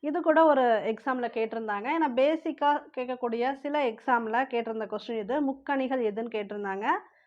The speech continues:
மா, பலா, வாழை. பழங்களின் ராஜா மா. உங்களுக்கு வந்து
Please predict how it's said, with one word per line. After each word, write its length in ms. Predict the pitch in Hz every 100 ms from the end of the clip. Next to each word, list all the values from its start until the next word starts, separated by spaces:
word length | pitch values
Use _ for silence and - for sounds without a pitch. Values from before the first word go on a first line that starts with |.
| -
மா, 200 | 240 240 277 339
பலா, 340 | 330 226 233 247
வாழை. 440 | 208 202 214 294 440 _ _ -
பழங்களின் 600 | 240 262 349 381 392 320
ராஜா 400 | 247 220 214 294 466 - _ -
மா. 200 | 208 214 185 - _ _ _ _ _ -
உங்களுக்கு 300 | 311 330 302
வந்து 240 | 269 320